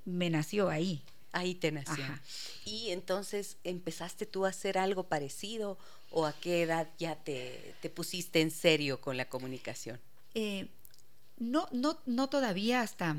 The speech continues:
Speaker 1: hasta que me gradué del colegio,
Speaker 2: Ujú.
Speaker 1: pero yo en el bus de colegio al que yo iba, ahí iba Ana María Granizo.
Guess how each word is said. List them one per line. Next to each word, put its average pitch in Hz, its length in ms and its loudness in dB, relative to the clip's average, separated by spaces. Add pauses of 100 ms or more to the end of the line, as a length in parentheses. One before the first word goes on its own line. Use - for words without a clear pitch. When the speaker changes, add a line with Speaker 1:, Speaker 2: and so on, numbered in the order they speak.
(120)
Speaker 1:
hasta 160 240 -2
que - 80 -4
me 156 120 0
gradué 156 340 4
del 170 160 0
colegio, 160 600 -4
Speaker 2:
Ujú. 170 120 -4
Speaker 1:
pero 208 360 4 (500)
yo 190 420 2 (200)
en 180 160 0
el 165 120 2
bus 233 220 -2
de 240 100 6
colegio 208 520 0 (500)
al 165 160 -8
que 165 80 -4
yo 175 120 2
iba, 180 380 -2 (200)
ahí 175 360 0 (480)
iba 180 300 2
Ana 165 160 0
María 156 320 0
Granizo. 185 560 -4